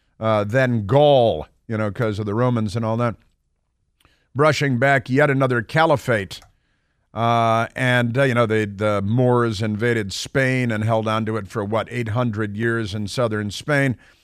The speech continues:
Uh, and, uh, never mind that. And, and still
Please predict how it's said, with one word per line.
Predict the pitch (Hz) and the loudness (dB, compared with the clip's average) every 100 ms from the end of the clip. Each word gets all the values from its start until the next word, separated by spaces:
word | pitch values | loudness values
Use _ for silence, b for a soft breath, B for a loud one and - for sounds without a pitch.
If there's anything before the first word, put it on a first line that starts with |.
| b b - | b b -4
Uh, | 113 117 | -2 -2
and, | 101 123 117 104 | -2 -2 0 0
uh, | 117 113 | 0 0
never | 139 135 | 0 0
mind | 123 123 | 0 0
that. | 143 143 | 2 2
And, | 131 123 b b | 0 -4 b b
and | 117 131 117 | -2 0 -2
still | - - 269 151 80 | -4 0 2 2 0